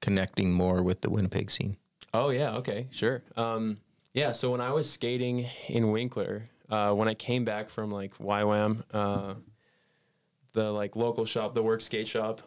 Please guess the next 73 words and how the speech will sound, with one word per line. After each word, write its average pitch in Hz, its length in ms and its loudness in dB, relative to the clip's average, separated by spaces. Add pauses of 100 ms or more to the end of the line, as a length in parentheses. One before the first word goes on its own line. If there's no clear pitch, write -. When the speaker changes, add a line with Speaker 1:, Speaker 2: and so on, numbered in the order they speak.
(140)
Speaker 2:
bless 123 260 2
those 107 200 2
dudes. 104 240 -4
They, 107 100 0
like, 123 140 0
hooked - 300 -6
it - 100 -6
up. - 260 -6
They, - 120 -2
like, 151 120 6
Speaker 1:
Hmm. 135 60 6
Speaker 2:
sponsored 98 420 -4
me 101 80 -6
so - 240 -2
hard. 98 220 0
They 101 100 -2
gave 107 140 0
me, 110 80 -2
like, 101 280 -8 (380)
they 104 60 -6
gave 113 60 4
me, 123 60 4
like, 123 120 0
a 113 40 -6
free 107 320 2
board 104 320 2
every 101 320 2
month 98 420 0
and, 104 100 -2
like, 98 160 0
a, - 80 -2
Speaker 1:
Oh, 120 40 4
Speaker 2:
I 120 40 4
think 98 80 4
it 90 40 4
was, 90 40 4
Speaker 1:
wow. 107 140 4
Speaker 2:
like, 113 100 -2
a 110 40 -6
hundred 107 320 -4
dollar 101 240 -2
shop 95 280 -6
credit, 117 400 -6
like, 101 160 -4
every 92 280 0
month. - 340 -4 (100)
Like, - 400 -6
and 104 140 -2
I 90 80 0
was, 110 140 0
like, 101 140 0 (600)
not 95 320 -4
very 87 180 2
good - 160 -6
at - 80 -12
skateboarding - 540 -8
at - 100 0
all. - 760 2
Speaker 1:
<laughs> 131 100 2
Speaker 2:
But, 120 120 0
like, 120 180 0
there 120 100 0
wasn't 131 280 2
a - 20 0
lot 117 220 2
of 110 80 0
dudes, 120 400 -2
and 113 120 0
they 113 80 0
wanted 110 200 4
Speaker 1:
Yeah. 110 120 2
Speaker 2:
to, 113 120 -2
like, 101 440 -2